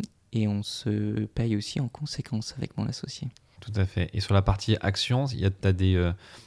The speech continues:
Speaker 2: c'est plutôt en titre vif en fonction de, de conviction ou c'est, euh,
Speaker 1: E T F.
Speaker 2: que E T F ? Ok.
Speaker 1: Donc c'est littéralement ce que l'on propose,
Speaker 2: Ok.
Speaker 1: euh, que l'on propose aux investisseurs Ramify. J'étais le premier client Ramify, euh, en ce sens, donc moi j'utilise exactement les algos que l'on propose aux gens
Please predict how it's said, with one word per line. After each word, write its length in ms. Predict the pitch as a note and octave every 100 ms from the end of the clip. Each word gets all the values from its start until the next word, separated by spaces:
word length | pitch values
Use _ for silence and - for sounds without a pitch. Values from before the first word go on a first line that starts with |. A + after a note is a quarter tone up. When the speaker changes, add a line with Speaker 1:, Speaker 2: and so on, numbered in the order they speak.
| - _
Speaker 2:
c'est 180 | - F#2+
plutôt 280 | F2+ F#2 G#2+
en 80 | G2
titre 480 | - F#2 - G2 F#2+
vif 400 | F2 G#2+ A2 G2
en 40 |
fonction 380 | F#2+ G2 - G#2
de, 160 | F#2+
de 160 | F#2 F#2+
conviction 480 | F2+ F#2 F#2+ - D#3
ou 100 | D3
c'est, 240 | - G2
euh, 180 | F#2 F2 G2
Speaker 1:
E 80 |
T 220 | A#2 G#2+ G2
F. 160 | - _ _
Speaker 2:
que 120 | A2+
E 60 | G#2+
T 200 | G#2 F#2+
F ? 100 | -
Ok. 100 | F#2+
Speaker 1:
Donc 140 | A#2
c'est 120 | - A2
littéralement 520 | A2 G#2 G#2+ G#2+ A2+
ce 100 | A2
que 120 | -
l'on 120 | G#2
propose, 560 | G2+ - G2 A2+ A2+ G#2+
Speaker 2:
Ok. 60 | A2
Speaker 1:
euh, 600 | G#2+ G#2+ G#2+ A2 A2 A2
que 100 | -
l'on 120 | A2+
propose 380 | G#2+ - - A2+
aux 120 | A2
investisseurs 600 | G#2+ G#2+ - - - G#2+
Ramify. 480 | A2 G#2 G#2 A#2+ C#3 - - -
J'étais 260 | A#2 A2+ C3
le 100 | A#2+
premier 340 | - B2 B2+
client 300 | - A#2 A2+
Ramify, 580 | A2+ A2 G#2+ A2 A2 G#2+
euh, 160 | G#2+
en 120 | A2 G#2+
ce 180 | -
sens, 240 | A2+ B2+ B2+
donc 140 | A2+ -
moi 80 |
j'utilise 400 | A2 A2+ A2 A2+
exactement 580 | A2 G#2+ A2+ - A2+ A2+
les 220 | G#2+ A2
algos 260 | A2 G#2 A#2+
que 140 | -
l'on 160 | A2 G#2+
propose 440 | - G#2 - A2
aux 40 | A2+
gens 220 | A#2 C#3